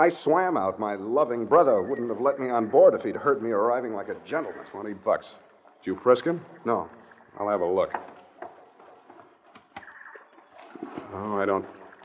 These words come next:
Speaker 2: Hey, wait. Uh-huh.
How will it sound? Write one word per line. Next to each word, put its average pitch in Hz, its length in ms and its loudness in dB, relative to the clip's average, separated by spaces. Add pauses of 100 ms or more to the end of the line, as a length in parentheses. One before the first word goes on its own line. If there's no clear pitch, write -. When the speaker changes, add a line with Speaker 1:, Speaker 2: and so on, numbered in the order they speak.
(600)
Speaker 2:
Hey, 85 120 -8
wait. 87 300 2 (1500)
Uh-huh. 85 680 0